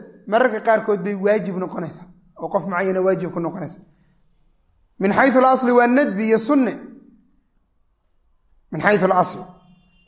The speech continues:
Yacni haddii dadka qaarkood bartaan, dadka inta kale fi xaqihim waxay noqonaysaa manduub. Laakiin taalibul cilmiga xadiiskii, xadiiskii raadinaya, mararka, mararka qaarkood ayay axkaamtii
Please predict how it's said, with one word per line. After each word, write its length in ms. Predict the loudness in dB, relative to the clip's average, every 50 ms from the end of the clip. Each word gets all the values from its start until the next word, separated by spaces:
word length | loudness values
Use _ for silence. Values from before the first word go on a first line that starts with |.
| _ _ _
Yacni 240 | -4 -2 -2 0 2
haddii 220 | 0 0 0 0 0
dadka 240 | -2 -2 0 -2 0
qaarkood 320 | 0 0 0 2 0 0
bartaan, 280 | 2 0 2 2 0 0
dadka 180 | -2 -6 -6 -6
inta 140 | -6 -6 -2
kale 180 | 0 0 0
fi 120 | 0 -2 0
xaqihim 400 | 0 0 0 0 -4 -6 -4 -4
waxay 160 | -4 -4 -4
noqonaysaa 460 | -4 -4 -4 -4 -4 -2 -2 -4 -4
manduub. 500 | -4 -6 -8 -8 -8 -6 -8 -10 -10 -4
Laakiin 280 | -4 -4 -4 -4 -4 0
taalibul 360 | 2 2 4 2 0 -2 -4 -4
cilmiga 280 | -2 -2 -2 0 -2 -2
xadiiskii, 480 | 0 -2 -2 -2 -4 -2 0 0 0 0 -2 -10 -18 -20 -20 _ _ _ -2
xadiiskii 460 | 0 2 2 2 0 0 -2 -2 0 2
raadinaya, 680 | 4 4 4 6 4 4 4 4 4 2 0 -2 -6 -8 -16 -20 -20 -20 -20 _ -4
mararka, 480 | 0 2 4 4 4 2 2 -2 -6 -14 -18 -20 _ _ _ _ _ _
mararka 400 | 0 2 4 4 4 2 0 0
qaarkood 520 | 2 4 4 4 2 0 -2 -2 -2 -4 -6 -12 -18 -20 _ _ _ _ _
ayay 380 | 0 0 2 2 2 2 2 0
axkaamtii 840 | 0 -2 -4 -6 -6 -2 0 0 0 0 -2 -8 -10 -10 -8 -6 -6